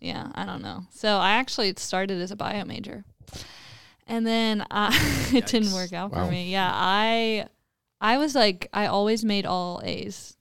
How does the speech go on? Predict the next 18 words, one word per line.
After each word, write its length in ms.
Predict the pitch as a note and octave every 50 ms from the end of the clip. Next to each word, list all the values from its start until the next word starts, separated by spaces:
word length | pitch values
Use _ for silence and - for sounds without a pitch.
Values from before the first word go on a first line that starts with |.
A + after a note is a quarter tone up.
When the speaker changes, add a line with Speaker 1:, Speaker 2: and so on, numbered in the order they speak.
| _ -
Speaker 1:
in, 280 | G3+ F#3+ F#3 F#3+ F#3+ - _ -
like, 180 | - - - - _ _ _ _ _ _ -
in 120 | G#3+ G#3 G3
high 180 | G3 G3 -
school. 440 | - - - - F#3 F#3 G3 F#3+ F3+ _ _ _
And 120 | A3 G#3+ G#3
then 100 | G3+ G3
I 80 | F#3+
got 140 | F#3+ G3 G3
to 60 | -
college 360 | - - G3 F#3+ G3+ G3 F#3+
and 80 | F#3 F#3
I 40 | F#3+
made 160 | F#3+ G3+ G3
a 80 | F#3 F3
D 400 | E3 _ - F#3+ F3 F3 E3+ D#3+
in 140 | D#3 D#3
bio. 460 | D3+ - - F#2+ F#2+ F#2 G2+ - G3